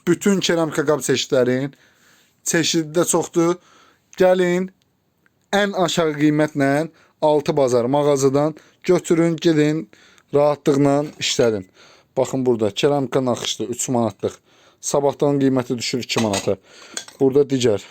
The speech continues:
üç manatlıq keramika kasa. Sabahdan düşür qiyməti iki manata. Yəni,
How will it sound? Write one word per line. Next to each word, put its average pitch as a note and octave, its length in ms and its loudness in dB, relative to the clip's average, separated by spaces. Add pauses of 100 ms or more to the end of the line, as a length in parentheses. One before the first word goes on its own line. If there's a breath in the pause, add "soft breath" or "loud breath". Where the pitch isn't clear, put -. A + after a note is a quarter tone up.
(880 soft breath)
üç - 180 -8
manatlıq C#3 400 0
keramika C3 520 0
kasa. G#2+ 340 -2
Sabahdan C3+ 540 0
düşür A#2+ 220 -4
qiyməti B2 380 -2
iki - 180 -6
manata. G#2 360 -2 (960 soft breath)
Yəni, E3 180 2